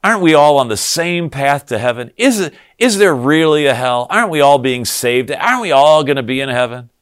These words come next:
And then finally, the idea of Judgment Day, another horse pill of particularity. Is there really gonna be a Judgment Day? I mean, and how judgy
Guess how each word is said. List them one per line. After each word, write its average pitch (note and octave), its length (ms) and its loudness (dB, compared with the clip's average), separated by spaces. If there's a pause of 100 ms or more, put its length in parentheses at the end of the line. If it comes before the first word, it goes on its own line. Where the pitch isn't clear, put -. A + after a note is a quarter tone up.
(840)
And A2 160 -4
then A#2+ 160 -2
finally, B2 460 0
the G#2+ 180 -2
idea G#2+ 480 0
of F#2+ 240 -2
Judgment F#2 600 -6
Day, F2 360 -4
another A#2 960 -2
horse G#2+ 540 -4
pill G#2 260 -6
of F#2+ 160 -6
particularity. F2+ 1600 -8 (520)
Is D#3+ 160 -14
there F3+ 160 -12
really B2+ 280 -8
gonna A3+ 200 -14
be C4 140 -14
a C4 40 -14
Judgment B3 400 -20
Day? B3 320 -18 (920)
I D3 140 -2
mean, C3 360 -4 (240)
and C3 120 -10
how G#3+ 160 -4
judgy A2 600 -8